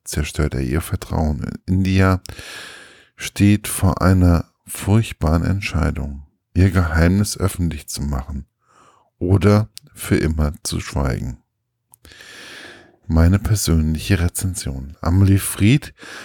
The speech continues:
hat mich auf eine Zeitreise in das Jahr neunzehnhundertfünfundsiebzig mitgenommen. In die Zeit von Bhagwan,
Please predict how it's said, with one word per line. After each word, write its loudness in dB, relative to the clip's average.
hat -4
mich 0
auf -6
eine 0
Zeitreise 0
in -2
das -4
Jahr 2
neunzehnhundertfünfundsiebzig -2
mitgenommen. -6
In 2
die -8
Zeit -2
von -6
Bhagwan, 2